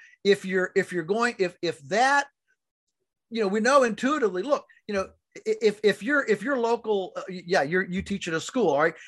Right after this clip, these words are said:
If your school suddenly had a huge outbreak of, of flu, let's say, you know, half the students are all, you know, got the flu. You, you,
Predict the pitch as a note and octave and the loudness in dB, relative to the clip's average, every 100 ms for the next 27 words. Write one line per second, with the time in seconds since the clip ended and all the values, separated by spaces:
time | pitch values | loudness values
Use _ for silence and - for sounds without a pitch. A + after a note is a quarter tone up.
0 | - F#3 G#3+ D#4+ - - B3+ G#3 E3+ F3 | -2 0 2 2 0 0 2 2 0 -4
1 | _ _ - B3 C4 A#3+ A3 F3+ F#3+ F3+ | _ _ -2 0 0 0 -2 0 2 2
2 | F3+ - _ _ - F3 C#3+ A3+ B3+ G3 | 0 -6 _ _ -6 -6 -2 -2 -4 -2
3 | F#3 F#3+ F#3+ E3 E3+ E3 - D#3 D3 C3 | 0 0 -2 0 0 -2 -4 0 0 -2
4 | - _ _ _ _ _ - D3+ - B3 | -14 _ _ _ _ _ -6 -6 -2 2
5 | B3+ G3 A#2+ C#3 C#3+ - C3+ A#2 - _ | 6 6 4 -2 -4 -4 -10 -10 -14 _
6 | _ E3+ D3+ C3+ - - - C4+ D4 C#4 | _ 0 2 2 -4 -14 -2 2 2 0
7 | G#3+ - C4 F#3+ C3+ - - _ D#3 D#3+ | -2 2 2 2 -6 -14 -16 _ 0 2
8 | G3 G#3 G3 C#3+ - _ _ - F3+ E3 | 4 4 4 0 -18 _ _ -6 0 2
9 | D#3+ - G3 F#3+ F3 A3 G#3 A#2+ - _ | 0 0 0 0 -2 4 4 2 -10 _
10 | _ _ _ _ _ _ _ _ _ _ | _ _ _ _ _ _ _ _ _ _
11 | - F3+ A#3+ B3+ G3+ | -10 -2 -2 -2 -8